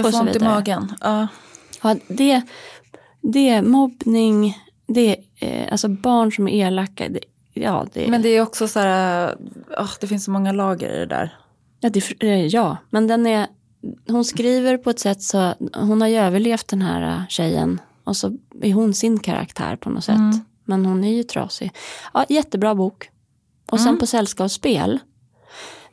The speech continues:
Speaker 1: då har vi ett som heter Catan.
Speaker 2: Mhm,
Speaker 1: Har
Speaker 2: det
Speaker 1: jag
Speaker 2: har
Speaker 1: inte
Speaker 2: aldrig hört talas
Speaker 1: tipsat
Speaker 2: om.
Speaker 1: om det här? Nej, jag
Speaker 2: Nej.
Speaker 1: fattar inte hur det här har kon-, gå under radarn. Catan, eh, det är spel, alltså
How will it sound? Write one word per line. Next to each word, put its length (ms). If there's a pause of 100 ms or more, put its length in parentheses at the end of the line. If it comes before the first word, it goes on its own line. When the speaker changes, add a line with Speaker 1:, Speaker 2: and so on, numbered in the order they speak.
Speaker 1:
då 120
har 340
vi 440
ett 220 (320)
som 220
heter 240
Catan. 720 (680)
Speaker 2:
Mhm, 240
Speaker 1:
Har 200
Speaker 2:
det 60
Speaker 1:
jag 60
Speaker 2:
har 80
Speaker 1:
inte 140
Speaker 2:
aldrig 20
hört 120
talas 240
Speaker 1:
tipsat 180
Speaker 2:
om. 100
Speaker 1:
om 60
det 60
här? 160 (640)
Nej, 120
jag 120
Speaker 2:
Nej. 20
Speaker 1:
fattar 400
inte 300
hur 60
det 80
här 200
har 60
kon-, 460
gå 100
under 320
radarn. 460 (600)
Catan, 680 (600)
eh, 340
det 80
är 40
spel, 640
alltså 300